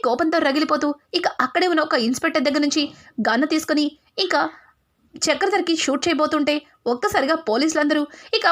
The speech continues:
పల్లవి చేతిలో గన్ తీసుకొని, "ఏంటమ్మా, ఏం చేస్తున్నావు? అసలు స్టేషన్‌కొచ్చి ఏంటమ్మా ఇదంతా?" అని అంటుంటే, అందులో మరో కానిస్టేబుల్,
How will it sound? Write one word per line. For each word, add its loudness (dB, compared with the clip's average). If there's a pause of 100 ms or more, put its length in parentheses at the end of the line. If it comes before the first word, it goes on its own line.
(140)
పల్లవి 2
చేతిలో 0
గన్ 0
తీసుకొని, -2 (380)
"ఏంటమ్మా, 2 (320)
ఏం 2
చేస్తున్నావు? 0 (340)
అసలు 0 (340)
స్టేషన్‌కొచ్చి 0 (420)
ఏంటమ్మా 2
ఇదంతా?" 2 (280)
అని 2 (120)
అంటుంటే, 0 (320)
అందులో 2
మరో 2
కానిస్టేబుల్, 0